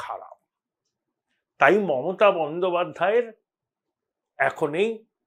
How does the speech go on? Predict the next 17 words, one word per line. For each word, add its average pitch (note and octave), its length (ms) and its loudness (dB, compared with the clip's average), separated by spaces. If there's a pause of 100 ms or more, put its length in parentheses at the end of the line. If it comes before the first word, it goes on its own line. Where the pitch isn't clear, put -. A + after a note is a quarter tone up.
(340)
ধমকানি D3+ 540 -4
চমকানি F3 580 -2 (360)
আধিকারিকদের, E3+ 840 0 (960)
তার C#3 180 2
মেয়রদের। A#2+ 680 -8 (400)
কি B3+ 120 0 (120)
বলেছেন A3+ 340 6 (100)
মুখ্যমন্ত্রী? G#3 580 -8 (1400)
বলেছেন A#3+ 380 8 (460)
স্ট্রিট G3+ 460 -4
লাইট A3+ 340 4
জ্বলে G3+ 260 4
না, G#3+ 140 -6 (400)
রাস্তার G3 400 2
হাল F#3 220 0 (140)
খারাপ, F#3 260 2 (160)
জঞ্জাল F#3 400 2